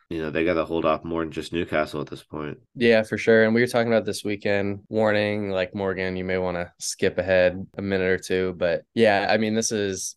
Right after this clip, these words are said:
Speaker 2: been a super disappointing two weekends for Spurs.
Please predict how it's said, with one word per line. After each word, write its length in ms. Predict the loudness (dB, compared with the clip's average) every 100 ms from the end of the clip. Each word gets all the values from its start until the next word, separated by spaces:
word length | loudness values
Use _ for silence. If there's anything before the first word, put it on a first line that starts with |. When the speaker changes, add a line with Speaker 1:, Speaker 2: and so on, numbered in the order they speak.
| -6
Speaker 2:
been 540 | -2 -2 -2 -6 -10 -10
a 100 | -4
super 800 | -2 -2 -2 4 8 8 6 0
disappointing 640 | 0 -2 -4 -2 0 -2
two 220 | -2 -2
weekends 640 | -2 -2 -2 -2 -4 -10 -10
for 120 | -6
Spurs. 540 | -6 4 4 4 0